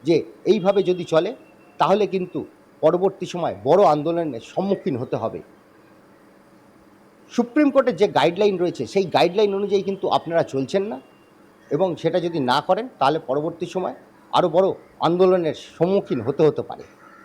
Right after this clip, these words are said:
বলে ধমক দিয়ে এলেন এবং বাইরে বেরিয়ে মিডিয়ার লোকেদের সঙ্গে কথা বললেন এবং মিডিয়ার লোকেদের সরাসরি বললেন যে তার দলের যে যুব নে-, মণ্ডল সভাপতি রয়েছেন তিনি নাকি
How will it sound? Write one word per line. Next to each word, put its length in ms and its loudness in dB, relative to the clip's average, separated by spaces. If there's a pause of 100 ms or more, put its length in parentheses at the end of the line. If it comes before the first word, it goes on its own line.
(260)
বলে 160 4
ধমক 320 0
দিয়ে 160 0
এলেন 140 -6 (180)
এবং 180 6 (140)
বাইরে 240 4
বেরিয়ে 320 2 (2000)
মিডিয়ার 440 4
লোকেদের 320 2
সঙ্গে 220 -2
কথা 200 2
বললেন 300 -4 (320)
এবং 120 4 (100)
মিডিয়ার 340 2
লোকেদের 380 2
সরাসরি 360 0 (100)
বললেন 260 2 (480)
যে 180 4 (280)
তার 180 4 (120)
দলের 260 4 (340)
যে 60 4 (100)
যুব 140 -2 (200)
নে-, 480 4 (520)
মণ্ডল 300 4
সভাপতি 460 2
রয়েছেন 360 2 (160)
তিনি 160 2 (120)
নাকি 140 -2